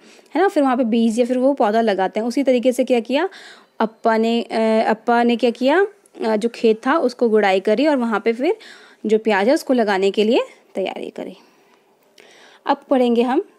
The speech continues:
sowing the sh-, seeds। इसके बाद स्टार्ट करते हैं।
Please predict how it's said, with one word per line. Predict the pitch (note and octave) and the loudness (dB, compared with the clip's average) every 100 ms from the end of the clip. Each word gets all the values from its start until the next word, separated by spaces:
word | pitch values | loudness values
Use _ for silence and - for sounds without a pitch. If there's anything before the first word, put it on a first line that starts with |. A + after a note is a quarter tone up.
| _ | _
sowing | A#3 A3 A3 | -2 0 2
the | A#3+ | 0
sh-, | A4 - - - - _ _ - | -2 -6 -20 -12 -12 _ _ -12
seeds। | - G3 - - - _ _ _ - _ _ _ _ _ _ _ _ - - _ - | -4 -4 -4 -16 -20 _ _ _ -20 _ _ _ _ _ _ _ _ -20 -20 _ -10
इसके | C4+ G4+ | -2 2
बाद | F#4+ D#4 | 2 2
स्टार्ट | B3+ - G#3+ G3+ | -2 -2 -2 0
करते | G#3+ F#3+ G#3 | -4 -2 -2
हैं। | G#3+ A#3 | -2 -2